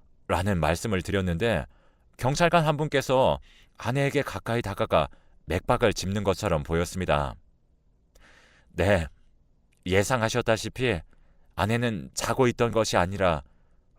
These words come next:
죽어 있던 것이었습니다. 그것도 아주 편안하게 말입니다." 결국 아내와 저와 아이들 셋이서 화목하게 같이 살던 그 집은 한순간에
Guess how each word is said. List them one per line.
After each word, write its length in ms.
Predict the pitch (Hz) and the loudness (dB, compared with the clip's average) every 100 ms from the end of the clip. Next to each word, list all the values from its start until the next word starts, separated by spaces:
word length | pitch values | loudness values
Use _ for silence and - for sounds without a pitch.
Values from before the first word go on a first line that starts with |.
| _ | _
죽어 320 | - 120 127 117 | -8 2 4 4
있던 220 | 110 95 | 2 2
것이었습니다. 800 | 87 - 80 - 82 80 73 64 - _ _ _ _ _ _ _ _ - | 0 0 -2 -4 -2 0 0 -4 -14 _ _ _ _ _ _ _ _ -8
그것도 480 | 123 127 127 107 76 _ _ _ _ | 0 0 2 0 -2 _ _ _ _
아주 320 | - - 175 | -8 -2 -2
편안하게 640 | - 123 127 120 107 85 73 | -2 -6 -4 -4 -2 -2 0
말입니다." 600 | 78 80 78 73 67 - _ _ _ _ _ _ _ _ - - - _ _ | 0 -2 0 0 -2 -8 _ _ _ _ _ _ _ _ -20 -20 -20 _ _
결국 380 | - 131 143 - _ _ - | 2 4 4 2 _ _ 2
아내와 720 | 113 131 127 123 113 78 - | 4 4 6 6 4 2 -2
저와 480 | - 113 117 98 - - _ _ _ | 2 6 8 6 2 -10 _ _ _
아이들 400 | - 113 120 123 | 2 2 4 0
셋이서 580 | - 113 113 110 107 80 - _ _ _ | 2 0 0 0 0 0 -4 _ _ _
화목하게 580 | - 143 139 - 135 123 | 0 2 2 0 -2 -2
같이 300 | - 98 120 | 0 -2 0
살던 400 | 113 110 104 85 | 0 0 0 -2
그 160 | - 104 | -4 -4
집은 400 | - 104 85 67 - _ _ _ - | -4 -4 -4 -6 -18 _ _ _ -6
한순간에 800 | 151 147 143 127 123 120 104 | -2 -2 -2 -4 -2 -2 -4